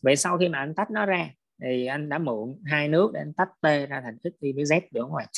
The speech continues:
Vậy cuối cùng, cuối cùng cái hỗn hợp, ờ, hỗn hợp, đúng không? Đốt cháy hỗn hợp E, đúng không các bạn? Rồi, vậy hỗn hợp E của anh là mười bảy phẩy, mười bảy phẩy mười hai gam. Nó gồm gì đây?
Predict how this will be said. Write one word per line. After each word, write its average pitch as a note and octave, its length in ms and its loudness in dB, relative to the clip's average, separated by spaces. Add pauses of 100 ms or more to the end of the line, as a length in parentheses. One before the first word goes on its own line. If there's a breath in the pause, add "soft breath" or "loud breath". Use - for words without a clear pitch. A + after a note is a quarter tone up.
(200 loud breath)
Vậy C3 160 6
cuối B3+ 280 10
cùng, C3 280 4 (640 loud breath)
cuối A#3+ 260 8
cùng C#3 260 4
cái G#3+ 120 4
hỗn D#3+ 380 4
hợp, C#3+ 240 2 (760)
ờ, C3+ 340 -4
hỗn C3+ 260 -6
hợp, C#3 200 4 (120)
đúng F#3+ 100 2
không? F#3 200 2 (380)
Đốt A3 180 6 (120)
cháy G#3+ 180 4
hỗn F#3 120 8
hợp D#3+ 160 6
E, E3+ 220 2
đúng F#3 100 -2
không F#3+ 120 -4
các C3 100 0
bạn? A#2+ 160 -14
Rồi, B2+ 160 -2 (360)
vậy C#3 140 4
hỗn C3+ 260 2
hợp G3 220 4
E F3+ 260 -2
của G3 100 -4
anh F3+ 240 -4
là C3 260 -2
mười B2+ 360 2
bảy A#2+ 380 0 (120)
phẩy, A#2+ 460 -2 (800)
mười C#3 180 2
bảy B2+ 280 0
phẩy A3+ 160 -2
mười C#3+ 220 2
hai D#3 300 -2
gam. D3+ 280 -2 (920)
Nó G#3+ 140 -2
gồm D3 260 2
gì B2+ 100 2
đây? C#3+ 120 2